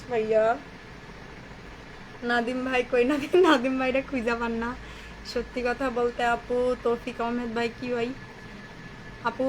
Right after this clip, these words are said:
আপনি কি লাইভটা শেয়ার করছেন? শেয়ার করলে পিন পাবেন আপু। এটা আচ্ছা, পিন কমেন্ট আপনারা যুক্ত হন না কেন? শুধু শুধু ওয়াচ না করে একটু পিন কমেন্টে রিয়েক্ট ডান করেন। আর যদি আপনারা রিয়েক্ট ডান না করেন, তাহলে বলেন, আমি লাইভটা এখন শেষ করব। আমি লাইভটা শেষ করব, আপনারা যদি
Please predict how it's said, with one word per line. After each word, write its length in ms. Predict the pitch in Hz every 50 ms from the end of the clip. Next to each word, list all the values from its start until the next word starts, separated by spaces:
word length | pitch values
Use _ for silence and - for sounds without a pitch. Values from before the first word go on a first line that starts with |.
| 269 262 226
আপনি 160 | - - 254 240
কি 60 | - 254 247
লাইভটা 240 | 247 240 247 - 262 262 -
শেয়ার 180 | - 254 233 233 233 254
করছেন? 260 | 254 247 - 277 262 247 -
শেয়ার 180 | - 262 240 240 233
করলে 160 | - 254 247 254 -
পিন 120 | - 247 240 226
পাবেন 180 | 233 208 202 202 202
আপু। 120 | 202 - 262 269 294
এটা 120 | 311 311 302
আচ্ছা, 140 | 294 - - 294 254 -
পিন 120 | - 277 277 269
কমেন্ট 200 | 302 294 294 285 285
আপনারা 180 | 285 277 285 269 247
যুক্ত 160 | 262 247 - 294
হন 80 | 294 294 269
না 40 | 254 226
কেন? 120 | 240 214 208 - - - - - - - -
শুধু 140 | 285 262 294 262
শুধু 120 | 302 302 294 277
ওয়াচ 200 | 269 277 269 - - -
না 60 | 285 285 262
করে 120 | 302 294 294
একটু 120 | - 302 269 -
পিন 120 | 294 269 277 269
কমেন্টে 240 | 294 294 285 285 294 277
রিয়েক্ট 180 | 262 262 254 240 262
ডান 100 | 269 269 269
করেন। 140 | 285 285 269 262
আর 60 | 254 254
যদি 100 | 254 269 262
আপনারা 180 | - 262 269 262 240
রিয়েক্ট 180 | 247 247 233 226
ডান 100 | 254 254 254 254
না 60 | 247 247
করেন, 160 | 269 285 285 262
তাহলে 160 | 262 262 262 247 220
বলেন, 140 | 240 254 262 262
আমি 80 | 262 254 240
লাইভটা 220 | 240 240 - - 247
এখন 120 | 247 269 254 -
শেষ 140 | - 254 247 - -
করব। 160 | 233 208 196 202 202 - - - - - - - - - - - - - - - - - - - - - - - - - 240
আমি 100 | 240 269 285 277
লাইভটা 280 | 262 254 247 - 294 302 302 -
শেষ 140 | 302 285 277 - -
করব, 140 | 285 254 240 240 233
আপনারা 220 | 233 262 262 269 269 254
যদি 140 | 269 247